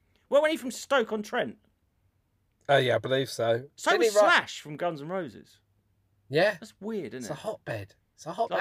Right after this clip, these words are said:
Speaker 2: Hadn't
Speaker 1: two
Speaker 2: it
Speaker 1: really
Speaker 2: Hancock,
Speaker 1: famous
Speaker 2: the comedian?
Speaker 1: Americans are from Stoke-on-Trent.
Speaker 2: Hmm.
Speaker 1: "Well, there's another fine mess you got me into, Stanley."
Speaker 2: Cartman, people, that was good, by the way. Good Homer.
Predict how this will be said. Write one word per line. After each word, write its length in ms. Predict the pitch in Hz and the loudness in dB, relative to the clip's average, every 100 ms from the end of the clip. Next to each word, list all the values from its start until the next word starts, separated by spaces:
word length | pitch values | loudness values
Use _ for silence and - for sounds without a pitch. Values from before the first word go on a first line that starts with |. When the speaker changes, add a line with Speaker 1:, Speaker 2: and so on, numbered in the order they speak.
| 220 | 2
Speaker 2:
Hadn't 60 | |
Speaker 1:
two 60 | 240 220 | 2 0
Speaker 2:
it 60 | |
Speaker 1:
really 140 | 180 139 | 2 2
Speaker 2:
Hancock, 240 | 127 147 | 4 2
Speaker 1:
famous 200 | 185 170 | 2 -2
Speaker 2:
the 100 | 147 | -8
comedian? 240 | 151 170 143 | -6 -4 -4
Speaker 1:
Americans 300 | 143 107 104 | -6 -12 -16
are 40 | |
from 160 | - 110 | -16 -16
Stoke-on-Trent. 680 | - 113 - 101 123 107 _ _ _ _ _ _ _ _ _ _ _ _ _ _ _ _ 147 | -12 -12 -12 -18 -16 -16 _ _ _ _ _ _ _ _ _ _ _ _ _ _ _ _ -18
Speaker 2:
Hmm. 200 | 143 135 120 _ _ _ _ | -16 -16 -18 _ _ _ _
Speaker 1:
"Well, 240 | 165 254 254 | 4 4 8
there's 200 | 277 220 | 8 8
another 500 | 240 240 294 294 233 | 6 8 8 8 4
fine 420 | - 254 233 214 | 4 4 6 4
mess 320 | 277 262 - | 4 2 -2
you 100 | 240 | -4
got 280 | 214 254 - | 0 -2 -2
me 280 | 240 254 294 | -4 0 -2
into, 760 | 311 285 240 208 151 107 101 - _ _ - - - | -4 -8 -4 -4 -6 -14 -18 -20 _ _ -16 -14 -12
Stanley." 960 | 180 - - 185 170 156 175 190 233 302 _ _ _ _ _ - - - _ _ _ _ _ | -12 -10 2 4 4 0 -4 -2 -4 -6 _ _ _ _ _ -20 -20 -20 _ _ _ _ _
Speaker 2:
Cartman, 720 | - 185 196 - 175 214 311 | 4 6 6 6 4 4 0
people, 400 | - 175 165 175 | 2 2 4 4
that 160 | 165 160 | 4 4
was 100 | 143 | 2
good, 240 | 151 131 | 2 0
by 140 | - 110 | 2 2
the 40 | |
way. 140 | 117 | 2
Good 160 | 117 117 | 0 -2
Homer. 420 | 131 117 107 117 | 2 2 2 -4